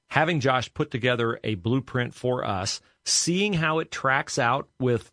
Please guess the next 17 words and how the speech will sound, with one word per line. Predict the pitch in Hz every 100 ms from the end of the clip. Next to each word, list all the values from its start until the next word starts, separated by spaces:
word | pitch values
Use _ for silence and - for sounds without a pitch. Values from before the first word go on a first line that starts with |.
| -
different | 127 156 151
levels | 123 123 123 143 113
of | 127 117 95 -
volatility, | 117 127 139 127 117 139
and | 123
we | 95 120
make | 127 -
the |
decision | 127 117 120 113 127
on | 113 107
which | 117
one | 120 123 123
we | 123
want | 113 123
to | 143
embrace. | 127 113 120 135 - - - _ -
And | 113 113 110 104 104